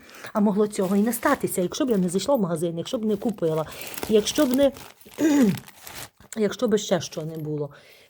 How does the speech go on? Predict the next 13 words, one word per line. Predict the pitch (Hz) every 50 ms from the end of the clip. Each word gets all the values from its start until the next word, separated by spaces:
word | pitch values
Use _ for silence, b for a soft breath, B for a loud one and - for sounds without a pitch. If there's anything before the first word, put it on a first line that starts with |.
| B
Так, | - - 180 - -
а | - 277
минулого | 277 311 294 285 277 262 226 254
року, | 254 226 233 247
що | 220 - 262 240
я | 240 240 233
робила | 226 226 202 226 220 220 214
в | 202
цей | - - 214 220 226
самий | 214 - 220 208 208 214 214 196
день, | - 202 208 220 214
квітневу | 208 - - 208 202 208 214 214 202 202 214
неділю, | 202 208 202 160 175 185 196 196 269